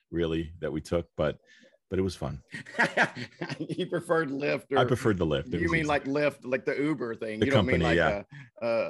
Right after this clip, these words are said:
Speaker 2: a, a
Speaker 1: Not the,
Speaker 2: European
Speaker 1: uh,
Speaker 2: elevator?
Speaker 1: physical. Yeah.
Speaker 2: <laughs>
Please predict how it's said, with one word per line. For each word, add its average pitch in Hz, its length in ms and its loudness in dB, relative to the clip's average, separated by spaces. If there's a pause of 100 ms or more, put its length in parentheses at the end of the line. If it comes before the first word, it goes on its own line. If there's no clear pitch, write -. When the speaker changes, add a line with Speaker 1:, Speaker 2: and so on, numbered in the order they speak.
(240)
Speaker 2:
a, 127 40 4
a - 20 2
Speaker 1:
Not 127 240 6
the, 117 80 6
Speaker 2:
European 92 200 8
Speaker 1:
uh, 87 40 6
Speaker 2:
elevator? 113 300 4
Speaker 1:
physical. 76 300 -2 (240)
Yeah. - 760 -2 (120)
Speaker 2:
<laughs> - 40 -8